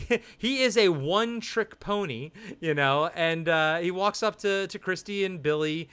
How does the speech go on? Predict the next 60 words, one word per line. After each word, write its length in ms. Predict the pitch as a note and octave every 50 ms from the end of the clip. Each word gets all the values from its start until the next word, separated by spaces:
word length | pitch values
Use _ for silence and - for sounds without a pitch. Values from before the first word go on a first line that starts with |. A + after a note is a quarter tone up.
| - - - -
and 220 | B2+ C#3+ D3 C#3
Christy 300 | - - F3 - - G#3
recognizes 640 | F#3+ E3+ D#3+ D3+ - C#3+ C3+ B2 B2 C3 A2+ B2+ B2+
them, 220 | B2 C3 C3 C3
you 60 | C3+ B2+
know, 100 | A#2+ A2+
of 100 | - -
course, 320 | - C3+ B2 A2+ - -
right 180 | C3 A#2+ B2+ C3
away, 360 | C3+ A#2+ A2+ G#2+ A2 A2+ A#2
and 100 | A#2+ B2
they're, 160 | C#3 D3 D3+
like, 220 | D3+ D#3+ C#3 C3+ C3
sort 180 | - E3 D3
of 80 | A#2+ -
standing, 500 | - - - C#3 C3+ C#3 C#3 C#3+ C#3+ D3+
staring 360 | C3+ - - C#3 C#3 D3 D3
at 100 | D3 D3
each 160 | D3 C#3 C#3
other, 360 | D3+ C#3+ C#3+ D3 D3+ D3+ D3 - - A3 G3+ D3
and 200 | C#3+ C3 C3 A2
Billy's 340 | D3 D3 C#3+ D3 C#3+ C3 B2
like, 240 | C3 B2+ B2 A#2 -
"Uh, 460 | A2+ A2+ A#2 A#2 A#2+ A#2+ A#2 A#2 A#2 A#2
Christy, 640 | - - - B2+ B2+ - - G3+ G#3 G#3+ A3 A3 G#3+ F3+
you 100 | D#3+ D3
know, 100 | C#3+ C3+
you 120 | B2+ B2+
wanna, 360 | B2+ B2+ B2+ B2 B2 B2 B2+
like, 180 | B2 A#2+ A#2 -
sort 180 | - C#3+ C3
of 100 | A#2+ A2
say 140 | - - B2
hi," 360 | G#2+ G2+ G#2 A2 B2 D3 D#3
you 200 | E3+ E3+ E3 F3+
know? 300 | F3 F3 F3 F3 F3+ F3 - - - - G3 - - F3 - - _ -
But, 260 | C#3 D3 D3 C3+ B2 - - - - - - -
yeah, 260 | D3+ D3 D3 C#3+ C3 B2+ B2+ - -
anyways, 360 | E3+ C#3+ B2+ A2+ A2 A2 -
that 100 | C#3 B2+
was 180 | A#2+ A#2 A2 A#2
a 60 | A#2
little, 120 | A#2+ B2+
I 80 | B2+ C3
was 120 | C3+ C#3
like, 280 | D3 C3+ C3+ - - A#2+ A2+
"She 260 | A2 - - - D#3+
doesn't 480 | D3+ E3 D#3 D3+ C#3+ C3 C3 C3 - C#3
need 200 | C3 B2 C3 D3+
to 60 | G3
say 140 | G3+ - E3
hi 180 | B2 A#2 A2 A2
to 100 | A2 G#2+
them. 220 | G2+ A2 B2 C#3
She 120 | C3+ - C#3
doesn't 440 | C#3 C3+ C3 C#3 C3+ C3+ B2 A#2+
barely 340 | - C#3 C3+ C#3 C#3+ C#3 C#3
even 180 | C#3+ C#3+ D3+ C#3+
know 140 | D3 D3+ D3+
you, 540 | D3+ C#3+ D3+ F3 G#3 A#3+ F#3 A#2 G2 F#2+